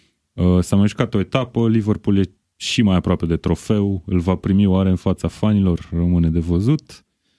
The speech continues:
Manchester e momentan roșu, luptele se încing și pentru cupele europene și pentru evitarea retrogradării, dar rămâne de văzut dacă meciurile vor fi văzute de fani. O să vorbim despre chestia asta, uh,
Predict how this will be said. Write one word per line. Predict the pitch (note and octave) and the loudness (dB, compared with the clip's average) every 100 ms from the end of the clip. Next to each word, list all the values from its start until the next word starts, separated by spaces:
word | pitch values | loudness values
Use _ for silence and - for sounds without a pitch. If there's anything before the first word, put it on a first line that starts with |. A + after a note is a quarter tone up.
| _ _ - | _ _ -6
Manchester | B2+ A#2+ A2 - G#2+ | -2 0 -2 -2 -2
e | G#2 | 2
momentan | G#2 G2 G2 G#2 F#2 | 2 2 0 0 0
roșu, | C3 A#2 - A#2 | 0 -2 -2 0
luptele | G#2+ A2 - G2 F#2 | 2 -2 -2 -2 0
se | - | 0
încing | F#2+ - G2+ F#2 | -2 2 2 2
și | - - G2 F#2 F2 E2 | -2 -2 2 2 0 -2
pentru | F#2 F2 E2 | -2 -2 -2
cupele | E2+ F2+ E2+ | -4 0 0
europene | E2 D#2+ F2 E2 | 0 0 2 2
și | - - E2+ | 0 -2 -2
pentru | - D#2+ F2 | 0 0 0
evitarea | D#2 - E2 D#2+ | -2 -2 0 0
retrogradării, | D2+ - D#2 E2 F2+ G#2 G2 F#2 - - | -2 -4 -2 0 2 2 2 0 -4 -8
dar | F2+ F#2 E2+ - | 0 0 -2 -6
rămâne | E2+ F#2+ F#2+ E2+ | -2 2 2 2
de | E2 | 0
văzut | F2+ E2+ G2 | -2 -2 0
dacă | F#2 - F2 D#2+ | -2 -2 0 2
meciurile | F#2+ F#2 - F#2+ F#2+ | 4 2 2 2 2
vor | F2+ E2+ | 2 -2
fi | - | 0
văzute | F2 E2 F2 D#2+ D#2 | 0 0 0 0 0
de | D#2 | -2
fani. | - G2+ G2+ - - _ _ | 0 0 0 -6 -20 _ _
O | F2 | -6
să | - | -4
vorbim | F2+ E2+ F2 | -2 2 4
despre | E2 D#2+ - D#2 | 2 0 -2 -2
chestia | E2 D#2 - | -2 -2 -4
asta, | D2+ - D#2 D2+ C#2 | -4 -2 -2 -2 -4
uh, | E2 D#2 D#2 | -2 0 2